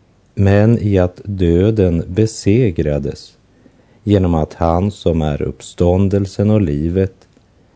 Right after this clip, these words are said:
gick genom döden och graven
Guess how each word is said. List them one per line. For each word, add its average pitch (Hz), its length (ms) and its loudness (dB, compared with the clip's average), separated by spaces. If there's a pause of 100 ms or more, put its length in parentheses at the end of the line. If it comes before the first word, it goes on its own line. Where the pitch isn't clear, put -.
(140)
gick 120 520 -2
genom 104 640 2
döden 85 520 0
och 101 220 -2
graven 69 760 -4